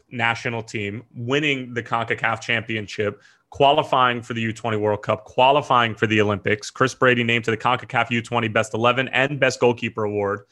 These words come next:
Um, twenty saves in six appearances, five clean sheets. That U S team <laughs> is legit, like, really, really legit. Number of players from the Philadelphia Union.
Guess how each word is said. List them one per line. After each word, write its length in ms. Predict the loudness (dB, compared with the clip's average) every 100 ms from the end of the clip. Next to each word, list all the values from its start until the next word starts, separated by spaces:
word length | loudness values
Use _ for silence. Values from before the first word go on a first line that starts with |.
| _ _ _ _
Um, 260 | 0 0 -2
twenty 260 | -2 0 0
saves 380 | 0 0 0
in 80 | -4
six 260 | -4 -4 -4
appearances, 540 | -2 0 0 -2 -8
five 420 | -2 2 2 0
clean 300 | -2 -2 -2
sheets. 480 | -4 -4 -4 -6 -10 -16 _ _ _ -6
That 380 | 0 0 0
U 240 | -4 0 2
S 220 | 2 0
team 380 | -2 -2 -4 -12 _ _ _ _ _
<laughs> 360 | -4 2 2 4
is 260 | 0 0 0
legit, 540 | -4 -2 -2 -4 -10 _
like, 180 | -4 -2
really, 600 | -2 0 4 6 6 6
really 520 | 4 2 4 4 4
legit. 320 | 2 2 0 0
Number 260 | 0 2
of 80 | 4
players 240 | 4 4
from 80 | 2
the 80 | -2
Philadelphia 540 | 2 4 4 2 0
Union. 400 | -2 -2 -4 -6